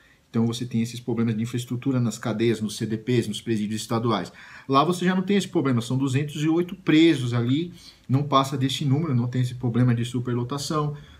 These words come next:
Os presos são submetidos a uma rotina de leitura, terapia, banho de sol. Então é tudo muito reloginho, não entra celular. No depem, eles têm um histórico de nunca ter entrado no celular lá em toda a história do depem,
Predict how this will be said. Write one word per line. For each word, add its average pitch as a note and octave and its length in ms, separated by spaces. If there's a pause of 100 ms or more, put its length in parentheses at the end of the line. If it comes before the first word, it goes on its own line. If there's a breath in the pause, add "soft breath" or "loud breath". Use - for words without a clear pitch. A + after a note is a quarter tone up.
(100)
Os B2+ 120
presos C3+ 340
são C#3 120
submetidos C3 720
a A#2+ 120
uma A#2+ 240
rotina B2 420
de G#2+ 140
leitura, B2 720
terapia, A2 720
banho G#2 260
de G#2 120
sol. A#2 500 (280 loud breath)
Então B2 320
é C#3 60
tudo C3+ 280
muito E3+ 380
reloginho, G#2 540
não A2 160
entra B2 200
celular. A#2+ 840
No A2+ 120
depem, C3 500
eles F3 160
têm D#3 140
um D#3+ 40
histórico C#3+ 400
de C3+ 120
nunca - 240
ter B2+ 100
entrado A#2 280
no G#2 60
celular G2+ 360
lá G#2 120
em A#2+ 60
toda B2 240
a - 20
história C#3+ 440
do B2+ 120
depem, A#2+ 520